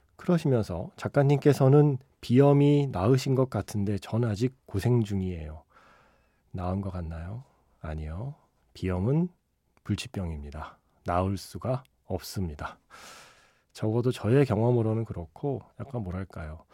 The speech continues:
화산으로 치면 휴화산? 저의 코는 화산이고, 콧물이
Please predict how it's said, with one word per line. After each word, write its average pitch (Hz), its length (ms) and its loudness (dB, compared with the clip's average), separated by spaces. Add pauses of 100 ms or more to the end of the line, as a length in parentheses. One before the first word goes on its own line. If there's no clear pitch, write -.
(280)
화산으로 156 500 0
치면 131 300 0
휴화산? 156 560 -4 (420)
저의 120 340 0
코는 127 280 0
화산이고, 123 800 -4 (680)
콧물이 156 760 4